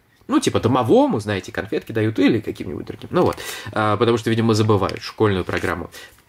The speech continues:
Здесь динозавр, э, король или королева, огнедышащий пикселями.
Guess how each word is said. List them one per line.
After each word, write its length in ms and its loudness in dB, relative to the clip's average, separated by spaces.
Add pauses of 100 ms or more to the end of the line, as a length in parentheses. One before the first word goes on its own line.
(440)
Здесь 320 2
динозавр, 640 2 (320)
э, 760 4
король 1200 4
или 220 4
королева, 640 4
огнедышащий 1080 0 (180)
пикселями. 640 0